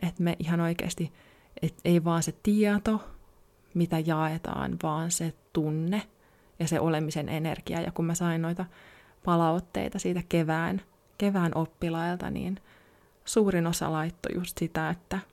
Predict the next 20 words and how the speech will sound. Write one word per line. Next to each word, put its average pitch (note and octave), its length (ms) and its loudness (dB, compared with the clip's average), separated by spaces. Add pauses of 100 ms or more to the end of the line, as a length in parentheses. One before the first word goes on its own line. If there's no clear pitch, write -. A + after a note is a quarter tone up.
(760)
oli F3 160 2
ihana, E3+ 460 2 (960)
että F3 200 0
oli F3 120 6
kiva G#3 300 4
saada D#3+ 280 -2 (120)
tietoa, E3 520 2 (200)
mut E3+ 200 -4
ennen D#3 280 -2
kaikkea D#3 380 -6
oli D3+ 160 -6 (100)
ihana D#3+ 420 -2 (280)
saada D#3 440 -2
se - 280 -2 (500)
tuntemus D#3 640 0
siitä, - 320 -4
että F3+ 220 -4
näin F#3+ 240 0
on D#3+ 200 -2
hyvä, D3+ 220 -6